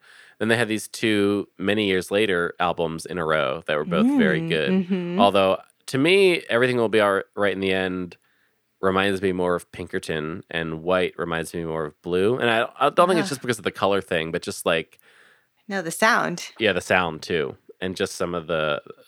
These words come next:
Speaker 1: some of the songwriting structure
Speaker 2: The
Speaker 1: and things like
Speaker 2: content,
Speaker 1: that.
Speaker 2: yeah.
Speaker 1: Yeah. Um,
Speaker 2: Because Everything Will Be All Right has so-,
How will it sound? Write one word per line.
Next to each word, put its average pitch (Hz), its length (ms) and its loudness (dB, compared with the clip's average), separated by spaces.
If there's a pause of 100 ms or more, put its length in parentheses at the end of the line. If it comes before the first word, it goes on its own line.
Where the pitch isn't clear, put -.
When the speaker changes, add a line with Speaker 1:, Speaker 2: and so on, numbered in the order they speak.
Speaker 1:
some 90 220 -6
of 82 60 -8
the 80 60 -4
songwriting 80 680 -4
structure 73 520 -6
Speaker 2:
The 73 80 -2
Speaker 1:
and 73 80 -8
things 180 260 -2
like 156 100 -6
Speaker 2:
content, - 280 -4
Speaker 1:
that. - 20 -14
Speaker 2:
yeah. 165 280 -2
Speaker 1:
Yeah. 78 160 0 (800)
Um, - 260 0
Speaker 2:
Because 208 400 -2 (420)
Everything 254 340 0
Will 233 80 2
Be 226 80 2
All 190 120 2
Right 180 180 0
has 214 220 0
so-, - 140 -2